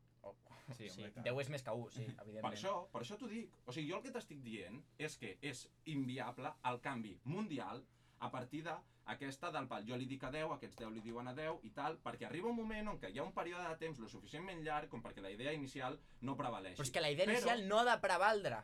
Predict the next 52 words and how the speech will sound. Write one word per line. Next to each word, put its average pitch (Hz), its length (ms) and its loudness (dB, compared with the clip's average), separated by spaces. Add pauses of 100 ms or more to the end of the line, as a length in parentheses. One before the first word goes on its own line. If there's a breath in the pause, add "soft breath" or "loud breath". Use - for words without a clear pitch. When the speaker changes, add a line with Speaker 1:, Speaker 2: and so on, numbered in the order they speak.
(180)
Speaker 3:
No. 226 160 6
Speaker 1:
No 208 80 6
ha 254 80 10
de 247 80 8
prevaldre. 233 440 6
Per 185 220 10
què 254 140 4
és, 202 80 6
Speaker 3:
Llavors, 185 200 4
quina 220 200 2
idea 202 160 2
Speaker 1:
per 156 160 6
Speaker 3:
estàs 156 80 -4
Speaker 1:
què 185 80 4
Speaker 3:
fent? 156 100 4
Speaker 1:
és - 200 -2
carca? 160 420 6
La 143 160 2
idea 226 320 8
és 214 100 4
que 190 140 6
no 202 100 4
hi 208 80 2
ha 196 60 8
idea, 190 340 6
que 165 100 6
la 160 120 2
idea 214 140 4
és 214 100 0
canviant. 165 560 0 (160 loud breath)
La 151 180 6
idea 220 380 8 (160 loud breath)
és - 160 -2
que 220 100 -2
la 185 100 4
idea 185 240 4
és 220 140 0
allò 190 180 4
que 214 140 4
transmuta. 147 720 0 (920)
Speaker 3:
Però 131 140 -2
i 143 140 2
amb 143 180 0
això 214 340 2
què 196 120 -6
em 180 80 -4
vols 160 180 0
dir? 135 180 -4
Speaker 1:
Què 214 140 4
et 202 60 -6
vull 220 160 0
dir? 123 140 -2